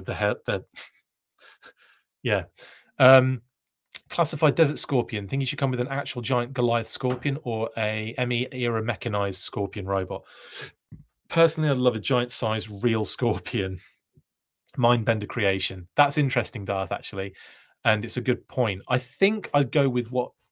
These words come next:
the in-, original intention was. And I think it was a me-, mechanized sort of vibe.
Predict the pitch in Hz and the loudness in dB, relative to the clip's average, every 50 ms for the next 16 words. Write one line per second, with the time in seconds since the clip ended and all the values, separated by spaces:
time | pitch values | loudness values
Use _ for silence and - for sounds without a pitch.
0 | _ 131 127 117 113 110 110 107 120 _ - 131 117 123 123 - 123 113 113 110 | _ -6 -4 -4 -2 -4 -6 -8 -8 _ -6 0 0 0 0 0 -2 -4 -4 0
1 | - 123 120 123 - - 123 123 123 135 151 160 - - _ - - - _ _ | 0 0 0 0 -4 -6 -6 -4 -4 -4 -4 -4 -8 -12 _ -20 -20 -20 _ _
2 | _ _ _ _ 113 113 107 - - 139 131 - 131 127 120 101 107 117 127 113 | _ _ _ _ -2 -2 -2 0 2 2 2 2 -2 -4 -4 -4 -6 -6 -6 -8
3 | 107 - - _ - 110 107 107 113 127 120 - - 127 117 117 113 117 120 117 | -10 -10 -10 _ -8 -6 -4 -2 -2 -2 -2 -2 -4 -2 0 2 0 2 2 2
4 | - - 127 120 110 117 113 110 - 117 120 123 127 131 135 135 | 2 2 2 -2 -4 -6 -10 -4 -4 -2 -2 0 -2 -2 -4 -6